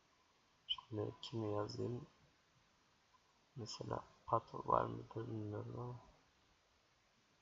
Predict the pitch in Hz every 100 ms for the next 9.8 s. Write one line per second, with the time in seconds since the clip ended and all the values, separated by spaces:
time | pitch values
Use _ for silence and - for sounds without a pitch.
0 | _ - 143 123 - 123 127 127 - 123
1 | 120 117 117 - - - - 117 - -
2 | - - - - - - - - - -
3 | - _ - 117 113 107 107 113 113 147
4 | - - - - _ _ _ _ _ _
5 | _ _ - - - 110 113 117 120 -
6 | 104 110 120 - - - - - _ _
7 | _ _ - - - - _ _ _ _
8 | _ _ _ _ - - - _ _ -
9 | 147 - 113 113 110 113 113